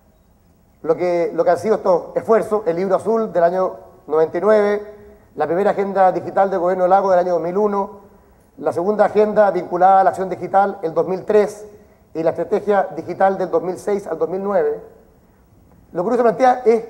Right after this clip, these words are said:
¿en qué estamos tomando? ¿Por qué Chile no ha despegado? Si tenemos claro, si tenemos casos de éxito,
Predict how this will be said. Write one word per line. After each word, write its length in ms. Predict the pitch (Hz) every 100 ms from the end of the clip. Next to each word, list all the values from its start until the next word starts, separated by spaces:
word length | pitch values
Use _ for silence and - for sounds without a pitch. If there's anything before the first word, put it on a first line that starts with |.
| - - - _ 196
¿en 120 | 196
qué 60 |
estamos 340 | 277 285 262 226
tomando? 400 | 220 311 143 -
¿Por 160 | 185
qué 140 | 190 -
Chile 240 | 302 285
no 80 | 269
ha 60 | 277
despegado? 640 | 269 226 285 285 285 - - - - -
Si 120 | 202
tenemos 280 | 214 254 -
claro, 280 | 262 285 240
si 100 | 208
tenemos 300 | 220 262 -
casos 300 | - 190 185
de 160 | 214
éxito, 480 | 277 262 208 262 -